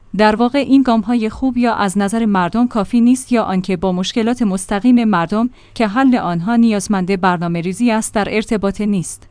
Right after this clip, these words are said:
مخالفان به عللی نتوانستند یا نخواستند جلوی این اقدامات بایستند، ولی دربارهٔ کارهای اساسی تر مقاومت می‌کنند.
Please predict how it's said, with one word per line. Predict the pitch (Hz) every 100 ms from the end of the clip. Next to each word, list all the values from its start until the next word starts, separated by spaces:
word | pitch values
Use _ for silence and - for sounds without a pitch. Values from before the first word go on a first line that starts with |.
| -
مخالفان | 233 254 233 247 220
به | 185 -
عللی | 180 175 185
نتوانستند | 226 254 254 202 196 202 - 208 196
یا | 220
نخواستند | 202 202 - 208 - 208 202
جلوی | 240 208 233 247
این | 226 226
اقدامات | 202 196 180 170 185
بایستند، | - 214 196 - 175 156 - - -
ولی | 202 240
دربارهٔ | 254 240 214 220 226 233
کارهای | 240 214 214 262 254
اساسی | 214 - - 247
تر | 247 254
مقاومت | 233 196 190 170 180 208 -
می‌کنند. | 165 160 143 175